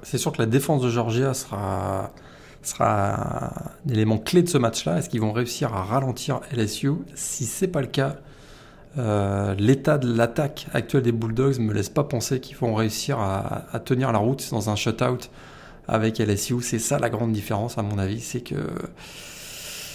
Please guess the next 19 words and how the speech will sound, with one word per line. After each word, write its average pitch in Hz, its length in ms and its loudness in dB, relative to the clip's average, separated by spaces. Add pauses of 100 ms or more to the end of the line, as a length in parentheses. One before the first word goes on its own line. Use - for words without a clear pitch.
(200)
ils 123 100 4
ont 113 80 6
pas 143 100 4
les 143 160 8
armes 139 140 6
offensives 131 600 0
pour - 420 -4 (580)
jouer, 117 480 2
euh, 101 180 2
les 98 160 2
yeux 131 60 6
dans 127 100 6
les 110 240 4
yeux 123 120 2
avec 104 200 0
l'attaque 107 260 -2
d'L 104 140 0
S 98 220 -4
U, - 60 -4